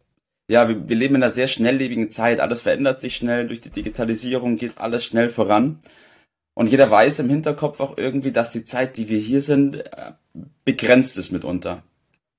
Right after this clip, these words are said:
Und trotzdem ist es aber so, dass wir, obwohl wir auf der einen Seite den riesen Druck haben, weil sich alles schnell entwickelt, sehr viel Zeit mit Grübeln verbringen, mit sich Sorgen machen verbringen, mit Ängsten und auch sehr, sehr vielen Aufgaben, die vor uns liegen und mit denen wir zu tun haben,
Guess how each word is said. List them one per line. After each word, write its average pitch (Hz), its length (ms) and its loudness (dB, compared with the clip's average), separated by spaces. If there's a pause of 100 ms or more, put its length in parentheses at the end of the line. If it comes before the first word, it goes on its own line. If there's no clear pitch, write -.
(800)
Und 117 140 4
trotzdem 151 400 2
ist 165 80 -2
es 156 140 -2
aber 147 180 2
so, 151 180 0
dass 139 240 4
wir, 131 280 2
obwohl 127 340 0
wir 143 80 2
auf 127 100 -6
der - 120 0
einen 147 200 -4
Seite 135 220 -4
den 120 140 0
riesen 139 320 -4
Druck - 300 -10
haben, 139 180 0
weil 127 120 4
sich 127 200 -10
alles 120 200 -4
schnell 120 220 -2
entwickelt, 147 540 -2 (480)
sehr 139 160 2
viel 143 160 0
Zeit 131 300 4
mit 120 180 -4
Grübeln 139 400 -2
verbringen, 101 540 -2
mit 107 180 -2 (160)
sich 107 280 -8
Sorgen 127 320 8
machen 107 260 2
verbringen, 101 440 -2
mit 101 220 -2 (420)
Ängsten 139 460 4
und 104 100 0
auch 82 180 2
sehr, 123 180 0
sehr 120 140 -4
vielen 113 220 -2
Aufgaben, 110 760 0 (340)
die 104 220 -2
vor - 280 -2
uns 135 240 -6
liegen 113 280 -4
und 117 200 -4
mit 107 140 -6
denen 113 180 2
wir 104 100 -2
zu - 160 -12
tun 156 240 -4
haben, 113 420 2